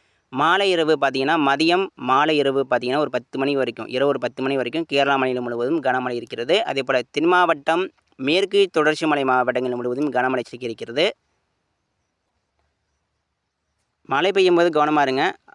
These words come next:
அடுத்து நம்ம தமிழகம் முழுவதும் பரவலான மழை தற்பொழுது வந்து கொண்டிருக்கிறது. எப்போன்னு கேட்டிங்கன்னா, மார்ச் மாதம் இருபதாம் தேதிக்கு மேல, குறிப்பாக இருபத்தொன்னு, இருபத்திரெண்டு, இருபத்திமூணு தேதிகளில் பார்த்தீங்கன்னா, வட மாவட்டம், டெல்டா மாவட்டம், தென் மாவட்டம், குறிப்பாக மேற்கு உள் மாவட்டங்களில் பரவலாக, மிக, மிக நீண்ட பரவலாக பார்த்தீங்கன்னா,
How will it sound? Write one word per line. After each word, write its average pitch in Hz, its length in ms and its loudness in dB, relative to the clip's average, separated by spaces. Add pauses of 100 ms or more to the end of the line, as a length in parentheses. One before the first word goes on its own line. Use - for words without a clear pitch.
அடுத்து 151 300 0
நம்ம 180 180 4
தமிழகம் 160 440 0
முழுவதும் 175 300 2
பரவலான 147 320 0
மழை 143 200 0
தற்பொழுது 135 320 -2
வந்து 123 200 -2
கொண்டிருக்கிறது. 127 500 -2
எப்போன்னு 139 260 -2
கேட்டிங்கன்னா, 127 320 -2
மார்ச் 139 260 0
மாதம் 139 260 0
இருபதாம் 135 360 0
தேதிக்கு 123 220 -6
மேல, 120 200 -2
குறிப்பாக 139 320 -4
இருபத்தொன்னு, 160 520 0
இருபத்திரெண்டு, 139 460 0
இருபத்திமூணு 127 460 -2
தேதிகளில் 120 400 -4
பார்த்தீங்கன்னா, 117 360 -2 (360)
வட 131 200 0
மாவட்டம், 170 500 2
டெல்டா 147 240 2
மாவட்டம், 139 400 0
தென் 139 140 -2
மாவட்டம், 135 380 0
குறிப்பாக 131 380 -2
மேற்கு 165 320 0
உள் 165 140 4
மாவட்டங்களில் 143 540 2
பரவலாக, 151 460 2
மிக, 143 220 0
மிக 131 200 -4
நீண்ட 165 300 0
பரவலாக 135 400 2
பார்த்தீங்கன்னா, 120 360 -2